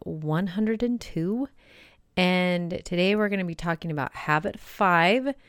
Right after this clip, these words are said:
from Seven Habits of Highly Effective People by Stephen Covey,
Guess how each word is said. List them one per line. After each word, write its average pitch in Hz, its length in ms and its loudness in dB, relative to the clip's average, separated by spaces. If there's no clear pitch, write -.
from 175 400 0
Seven 175 380 0
Habits 175 340 0
of 185 120 -6
Highly 180 360 0
Effective 170 420 -6
People 226 560 2
by 165 200 0
Stephen 156 420 -6
Covey, 214 580 0